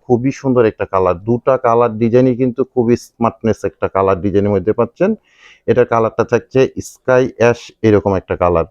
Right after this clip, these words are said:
তো আমি দুটা ড্রেসই আপনাদেরকে এখন ওপেন করে এক এক করে দেখিয়ে দিব, প্রাইসটা সম্বন্ধেও জানিয়ে দিব, আর অনলাইনে আপনারা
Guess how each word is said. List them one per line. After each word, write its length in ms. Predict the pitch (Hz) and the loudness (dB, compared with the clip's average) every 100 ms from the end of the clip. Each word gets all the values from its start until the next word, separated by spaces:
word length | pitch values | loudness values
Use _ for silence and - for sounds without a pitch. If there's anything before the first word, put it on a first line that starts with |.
| _ _ _ _ _ _ | _ _ _ _ _ _
তো 40 | 131 | -2
আমি 100 | 143 123 | 0 2
দুটা 200 | 135 160 143 | 0 0 2
ড্রেসই 280 | 139 131 139 127 | 2 2 0 2
আপনাদেরকে 480 | 127 120 117 - 131 123 - | 0 2 0 2 2 2 0
এখন 200 | - 120 - 107 | 0 -2 -2 -4
ওপেন 180 | 120 117 117 | -2 0 2
করে 160 | 117 120 - | 2 0 -4
এক 80 | - 98 | -8 -8
এক 60 | - | -4
করে 140 | 110 95 | -2 0
দেখিয়ে 280 | 104 - 110 104 | -2 -2 -2 0
দিব, 140 | 104 113 120 - | 2 2 2 0
প্রাইসটা 340 | 101 85 - 101 | -2 -2 -4 -10
সম্বন্ধেও 400 | 110 110 110 113 110 | -2 0 2 2 2
জানিয়ে 260 | 113 113 107 | 2 2 0
দিব, 140 | 113 104 117 117 104 | 0 2 2 0 -2
আর 80 | 101 - 101 | -4 -4 -4
অনলাইনে 320 | 107 110 113 113 | 0 0 0 -2
আপনারা 220 | - 113 | -2 -4